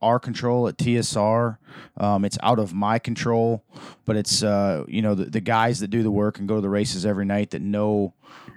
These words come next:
uh, things that need to be fixed and changed can't happen soon enough. Them are the ones, they get frustrated because they, the target's always moving,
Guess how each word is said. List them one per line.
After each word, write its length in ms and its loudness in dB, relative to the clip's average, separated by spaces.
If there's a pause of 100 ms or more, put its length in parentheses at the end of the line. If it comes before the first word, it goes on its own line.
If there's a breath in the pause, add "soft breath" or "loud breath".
uh, 220 2
things 360 -2
that 80 -2
need 160 2
to 60 -2
be 140 -2
fixed 380 -2
and 100 -2
changed 800 -4
can't 240 0
happen 260 -2
soon 260 -4
enough. 300 -2
Them 160 0
are 60 0
the 80 0
ones, 240 -2
they 160 2
get 160 -4
frustrated 580 0
because 320 -2
they, 260 0 (300 loud breath)
the 80 -10
target's 400 0
always 300 -2
moving, 420 -2